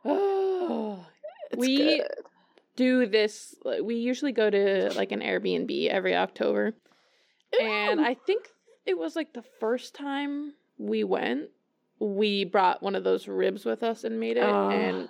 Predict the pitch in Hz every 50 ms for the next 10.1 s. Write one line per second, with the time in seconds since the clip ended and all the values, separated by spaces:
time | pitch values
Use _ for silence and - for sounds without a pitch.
0 | - - - 160 160 - - 76 69 71 67 64 69 76 78 - - - - 76
1 | 64 65 78 87 - 202 - _ _ _ _ - - - - - - 254 208 202
2 | 185 - - - - 196 190 190 185 175 - - 285 269 269 269 262 247 214 -
3 | - - - - 196 196 190 185 190 185 185 190 196 196 196 196 196 196 190 190
4 | 190 185 180 170 190 - - - - - _ _ _ _ _ _ _ _ _ _
5 | _ _ _ _ - 220 220 220 214 208 202 196 180 - - _ _ _ _ _
6 | _ _ _ _ _ - - 214 202 226 247 226 - - 185 175 175 170 165 165
7 | 170 - - 196 190 - _ _ - 262 - - - - - - - _ _ _
8 | _ _ _ _ _ _ _ _ _ _ _ - - 285 247 247 247 247 254 247
9 | 247 247 247 - - - - _ _ _ - - 190 190 180 - 131 131 - -
10 | 233